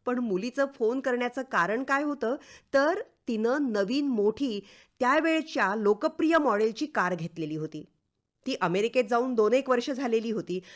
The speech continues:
आणि तो आनंद शेअर करण्याकरता तिच्या शेजारी कोणी नव्हतं. फोन करणं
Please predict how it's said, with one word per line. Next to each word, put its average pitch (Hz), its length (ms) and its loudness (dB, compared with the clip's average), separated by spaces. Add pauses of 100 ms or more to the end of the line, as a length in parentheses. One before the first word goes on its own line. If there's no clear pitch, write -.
आणि 214 180 2
तो 262 400 0
आनंद 233 380 2
शेअर 202 400 0
करण्याकरता 196 640 -2
तिच्या 233 340 -4
शेजारी 196 460 -2
कोणी 180 320 -2
नव्हतं. 135 400 -8 (1000)
फोन 208 360 0
करणं 190 360 0